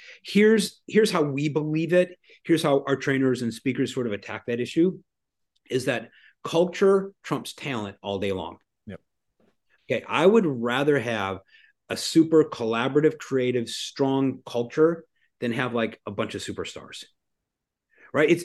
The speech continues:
Speaker 1: it's why all-star teams don't win,
Speaker 2: Mm-hmm.
Speaker 1: right? It's like, why did the N H L all-stars, they could never beat the Russians,
Speaker 2: Yeah.
Speaker 1: right? 'Cause they had all these all-stars,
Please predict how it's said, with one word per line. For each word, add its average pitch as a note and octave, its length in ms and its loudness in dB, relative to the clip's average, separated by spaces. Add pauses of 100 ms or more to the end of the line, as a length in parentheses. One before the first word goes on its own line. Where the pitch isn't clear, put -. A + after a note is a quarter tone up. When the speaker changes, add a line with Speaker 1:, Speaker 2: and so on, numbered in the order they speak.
Speaker 1:
it's F3 160 2
why E3+ 240 2
all-star D3 540 0
teams B2 300 -6
don't C3+ 200 -2
win, D3+ 320 0 (380)
Speaker 2:
Mm-hmm. F#2 220 -16 (160)
Speaker 1:
right? E3+ 180 2
It's D#3+ 100 0
like, D#3 220 -2 (160)
why D3+ 220 4
did G#3 100 4
the D#3 160 0
N E3 100 4
H G3+ 160 4
L F3 280 4
all-stars, C#3 600 0
they C3 120 -2
could B2 180 -2
never E3 400 4
beat C#3+ 320 -2
the E3 80 4
Russians, D3+ 480 0 (240)
Speaker 2:
Yeah. - 120 -20 (560)
Speaker 1:
right? G3+ 140 2
'Cause F3 220 0 (220)
they D#3 60 6
had F3+ 100 6
all F3+ 100 6
these G#3 140 6
all-stars, D#3 640 0